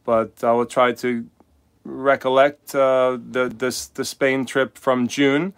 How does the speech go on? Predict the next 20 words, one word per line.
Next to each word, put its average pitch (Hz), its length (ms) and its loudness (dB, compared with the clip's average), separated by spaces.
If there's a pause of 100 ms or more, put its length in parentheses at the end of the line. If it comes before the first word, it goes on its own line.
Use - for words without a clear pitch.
(400)
where 127 320 2
I 123 80 4
went 127 240 0
to 131 100 -4
visit 123 320 -2
a 123 60 0
number 123 320 0
of 120 140 -2
top 120 240 0
academies 123 480 0
and 120 120 -4
spent 123 480 -2
several 123 440 -2
days 123 360 0
at 117 320 0
the 120 120 -4
Juan 120 300 0
Carlos 117 340 -2
Ferrero 120 680 0
Equilid, 127 680 -4